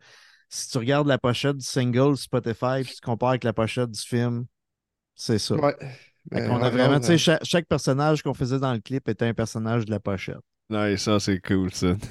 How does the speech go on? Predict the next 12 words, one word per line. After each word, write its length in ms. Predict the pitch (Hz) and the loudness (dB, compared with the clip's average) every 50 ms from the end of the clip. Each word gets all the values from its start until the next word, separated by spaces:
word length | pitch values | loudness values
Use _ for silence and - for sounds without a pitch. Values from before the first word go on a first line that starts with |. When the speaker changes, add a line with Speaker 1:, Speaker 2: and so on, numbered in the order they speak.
| - | 4
Speaker 3:
<laughs> 80 | 214 202 - - - 277 294 - - - 302 302 - - - 254 - - - - 151 | 4 4 4 4 6 6 6 6 4 4 2 2 2 0 -8 -12 -8 -8 -8 -6 0
Ok, 220 | - 139 151 143 - | 2 2 2 4 4
il 80 | 165 | 6
y 80 | 156 147 | 6 8
a 40 | 143 | 8
des 140 | 139 143 135 | 6 6 6
bons 160 | 143 143 143 | 6 6 6
commentaires, 380 | 151 143 139 139 127 123 147 151 | 6 6 6 8 8 8 8 8
Speaker 2:
On 40 | 156 | 10
a, 40 | |
euh, 400 | 165 160 156 156 151 147 143 135 | 10 10 10 10 10 10 8 8
Speaker 3:
euh, 140 | 110 113 127 | 6 2 0